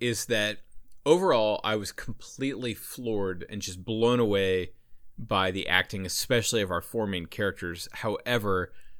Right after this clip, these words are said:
I thought it started a little rocky in the first episode. Like, it seemed like they were just finding their groove, and I kinda wonder if,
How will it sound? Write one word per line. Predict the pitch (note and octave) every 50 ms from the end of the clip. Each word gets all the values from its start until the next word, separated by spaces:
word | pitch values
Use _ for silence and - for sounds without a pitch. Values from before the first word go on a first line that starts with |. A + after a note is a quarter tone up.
| - -
I | - F#2+
thought | G2 - - A#2 G#2+ A2
it | G2 -
started | - - - - A2 A2 G#2+ G#2 F#2+ -
a | - F#2
little | F#2+ F2+ F2 G2 G#2+ G#2+ G#2 G2 F#2+
rocky | F#2 F2+ F2+ D#2+ D#2+ F2 - - - G2 F#2 F2+ F2+ E2+
in | - - F#2 G2 F2
the | E2+ E2
first | - - - G2+ F#2 - -
episode. | G#2 G#2+ - G2+ G2+ - - - - - - - - - - - - - -
Like, | A#2 A2 F2
it | G#2+
seemed | - - - F3 E3+
like | D#3+ D3 C3
they | - D3 B2+
were | A#2+ A2+ G#2
just | - - - D3+ C3+ C3 - - -
finding | - B2 A#2+ A#2 A#2 A2
their | G#2 G2
groove, | E2+ - G#2+ G#2+ G#2+ G#2 G#2+ G#2+ G#2 - - - - - - - - -
and | - B2 A#2+
I | A#2
kinda | - - C#3 B2+ B2
wonder | A2+ G#2+ A2 A2 A2 A2 G#2+
if, | G2 F2+ F2+ E2+ - -